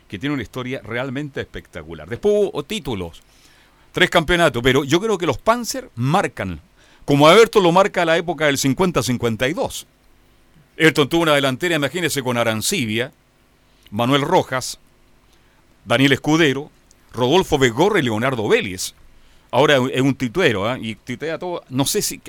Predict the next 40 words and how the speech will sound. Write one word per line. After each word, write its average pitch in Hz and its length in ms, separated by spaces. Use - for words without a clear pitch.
ah, 123 80
parece 175 200
que 233 40
no 202 80
hace 143 160
nada 170 200
Vélez, 131 300
¿ah? 117 140
Pasa 131 260
todo 202 140
el 180 80
día 202 120
tuiteando, 104 600
¿ah? 113 120
Em, 123 840
un 185 120
equipo 170 260
espectacular, 143 640
pero 151 260
claro, 233 340
y 131 60
Chico 131 300
Mito 120 240
Martínez, 156 580
otra 143 220
figura, 156 480
el 120 80
Everton 135 340
campeón 117 400
de, 113 80
con 104 220
Pedro 107 280
Morales. 143 680
Pero 127 160
yo 196 120
creo 214 180
que 147 100
la 120 120
gente 151 400
que, 101 260